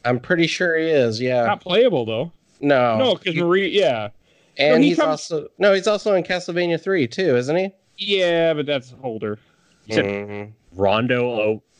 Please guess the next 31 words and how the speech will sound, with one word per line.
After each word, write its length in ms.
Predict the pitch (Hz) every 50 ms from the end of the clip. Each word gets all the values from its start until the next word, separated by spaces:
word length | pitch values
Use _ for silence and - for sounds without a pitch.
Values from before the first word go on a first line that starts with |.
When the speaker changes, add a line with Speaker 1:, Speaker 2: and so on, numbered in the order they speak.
| _ _
Speaker 3:
Rondo 440 | 98 92 101 123 139 147 139 135 120
of 200 | 104 113 101 -
Blood? 340 | - 92 95 123 151 185 - - - _ _ _ _
Speaker 2:
Yeah. 220 | - 165 143 117 - - - - - _ _ _ _ -
Speaker 1:
Uh-huh. 320 | 107 104 107 104 104 104 - _ _ _ _ _
Speaker 3:
That's 160 | _ - - 240
a 40 |
Speaker 2:
It's 100 | 185 160
Speaker 3:
game 260 | 131 98 123 170 202 175
or 80 | 123
a 40 | -
Speaker 2:
Turbo, 60 | 147 156
Speaker 3:
character? 460 | 120 107 101 95 90 - 101 104 -
<laughs> 40 | -
Speaker 2:
it's 140 | 233 160 175
a 40 | 175
game. 220 | 156 131 123 131 - 135 170 156 - -
Speaker 1:
<laughs> 260 | _ _ _ _ _ 147
Speaker 3:
Okay. 280 | 127 - 190 170 - - - 247 - _ _ _ - - - _ _ - - - - - - - _ _ _ - - -
Speaker 1:
Rondo 420 | 135 147 170 196 196 208 202 185
Speaker 2:
<laughs> 0 |
Speaker 1:
is 120 | 180 160 165
a 80 | 151
character, 600 | - - 170 165 180 180 175 - - 185 190 185 175
and 260 | - 131 127 123 123
Rondo 360 | 123 139 147 151 151 147 143 127
of 100 | 120 120
Blood 200 | 127 127 120 123
is 100 | 117 113
the 100 | 123 104
game. 300 | 98 101 101 101 92